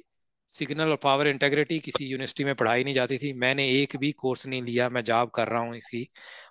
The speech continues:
on the job मेरी सारी ट्रेनिंग है। लेकिन अभी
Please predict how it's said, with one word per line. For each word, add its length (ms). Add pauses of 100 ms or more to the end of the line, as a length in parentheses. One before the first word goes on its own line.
(140)
on 200
the 160
job 180
मेरी 220
सारी 260
ट्रेनिंग 360
है। 200 (500)
लेकिन 420
अभी 260